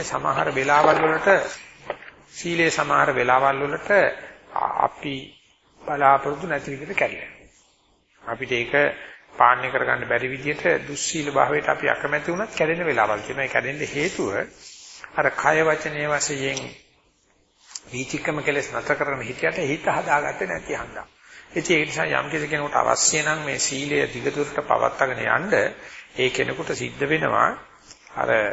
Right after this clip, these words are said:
හිත හදන වැඩේට යන්න. අන්නේ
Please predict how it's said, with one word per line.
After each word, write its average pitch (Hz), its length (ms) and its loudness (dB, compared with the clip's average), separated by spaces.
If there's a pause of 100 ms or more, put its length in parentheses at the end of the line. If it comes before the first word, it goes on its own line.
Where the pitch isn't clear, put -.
(1200)
හිත 147 220 -6
හදන 147 320 -2
වැඩේට 127 320 -10
යන්න. - 220 -12 (220)
අන්නේ 151 580 -4